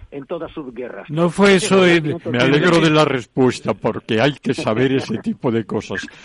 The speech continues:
Speaker 3: No obstante
Speaker 1: Pero hoy día, hoy
Speaker 2: Pero
Speaker 1: día,
Speaker 2: no fue eso,
Speaker 1: antes,
Speaker 2: ese sucedido
Speaker 1: antes el submarino
Speaker 2: en la
Speaker 1: se tenía
Speaker 2: base,
Speaker 1: que acercar
Speaker 2: perdón,
Speaker 1: a una
Speaker 2: almirante,
Speaker 1: distancia,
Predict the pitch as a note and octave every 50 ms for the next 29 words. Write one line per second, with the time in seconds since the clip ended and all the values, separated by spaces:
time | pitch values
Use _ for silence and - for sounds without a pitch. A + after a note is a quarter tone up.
0 | - - - - - A2 G2 G2+ A#2 C3 C3+ C#3 B2+ - - - C#4+ E3 D3 D3
1 | - - D#3+ F3 E3+ D#3 - - G#3+ A#3 A#3 A3+ A3+ A3 A3 A3 - F3+ F#3+ G3
2 | E3+ D#3+ D#3+ E3 E3 E3 E3+ F3 E3+ D#3 F3 F#3+ F3+ D3+ F3+ F#3+ F#3 F3+ D#3 -
3 | E3+ F3 E3+ C#3+ G#3+ A3 G3+ - _ _ _ - E3 D3+ - G3 E3+ C#3+ E3+ F3+
4 | D3+ C3 E3 D#3+ D3+ D#3 E3 E3 D#3+ E3 D#3 D#3 C#3 - G3+ - - F#3 F3 E3+
5 | D#3+ D#3 D#3+ D#3+ D3+ D3+ E3 E3 D#3+ - - E3 E3 E3+ D#3+ F3 - D#3 C#3+ C#3+
6 | E3 E3 D#3+ D#3 D3+ D3 C#3+ C#3+ C#3+ C#3+ C#3 C#3 C#3+ C#3 B2+ - B2+ G#2 F#2+ -
7 | F#3 F3+ - -